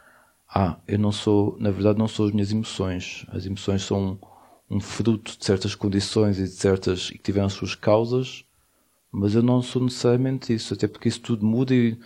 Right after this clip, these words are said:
no momento estou feliz, depois vem um mosquito e pica e já não estou feliz." Então, o que é que é essa coisa aí tão volátil aí? Sou eu? É,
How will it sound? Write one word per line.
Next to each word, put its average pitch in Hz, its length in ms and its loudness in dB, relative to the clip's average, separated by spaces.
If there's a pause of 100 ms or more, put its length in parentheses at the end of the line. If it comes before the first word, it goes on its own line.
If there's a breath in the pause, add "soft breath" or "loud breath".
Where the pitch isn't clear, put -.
(220 loud breath)
no 110 120 0
momento 113 200 4
estou - 180 2
feliz, 123 300 2
depois 117 200 2
vem 113 120 2
um 117 40 4
mosquito 120 460 -2
e 110 40 -2
pica 127 320 0
e 107 40 2
já 110 100 4
não 113 80 2
estou 107 200 -2
feliz." 127 400 -2 (400 soft breath)
Então, 127 500 0
o - 60 -16
que - 120 2
é - 20 6
que 120 120 2
é 120 40 8
essa 117 180 2
coisa 107 340 4
aí 101 100 8
tão 110 160 2
volátil 101 560 2
aí? 98 320 2 (840)
Sou 101 340 2
eu? 156 340 4
É, 113 180 6